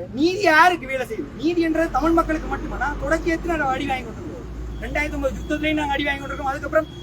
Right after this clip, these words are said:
நீங்க வெவ்வேறு வகையா ஆக்கிரமிப்புகளை கொண்டாடுறீங்க. இந்த ஆக்கிரமிப்புகள் வந்து மிக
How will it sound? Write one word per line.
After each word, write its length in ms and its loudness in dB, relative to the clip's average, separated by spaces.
நீங்க 160 -6
வெவ்வேறு 800 2
வகையா 260 0
ஆக்கிரமிப்புகளை 400 -6
கொண்டாடுறீங்க. 380 0
இந்த 140 -6
ஆக்கிரமிப்புகள் 480 2
வந்து 200 -2
மிக 300 2